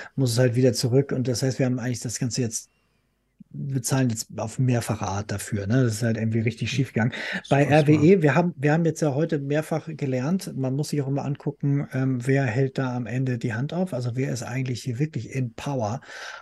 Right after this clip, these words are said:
Speaker 1: Und bei R W E haben wir neben dem, dass sie natürlich im Freiverkehr halt irgendwie auch Aktienanteile haben und so weiter, nicht zu knapp,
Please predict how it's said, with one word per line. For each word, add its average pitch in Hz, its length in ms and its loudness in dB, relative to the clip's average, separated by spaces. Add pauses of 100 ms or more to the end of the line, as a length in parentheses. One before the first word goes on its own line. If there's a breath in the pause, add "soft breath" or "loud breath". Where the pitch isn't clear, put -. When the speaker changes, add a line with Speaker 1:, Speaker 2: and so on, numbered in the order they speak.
(120 loud breath)
Speaker 1:
Und 135 100 -4
bei 139 120 2
R 135 220 2
W 143 60 4
E 147 240 4
haben 143 220 2
wir 135 100 2
neben 135 300 0
dem, 135 240 0
dass 123 140 -4
sie 139 100 -6
natürlich 120 340 -4
im 117 140 -8
Freiverkehr 123 880 -2
halt 113 180 -6
irgendwie 120 360 -4
auch - 260 -10
Aktienanteile 113 800 -4
haben 113 200 -4
und 117 60 -6
so 110 140 -8
weiter, 117 200 -4
nicht 113 160 -6
zu - 120 -10
knapp, - 240 -4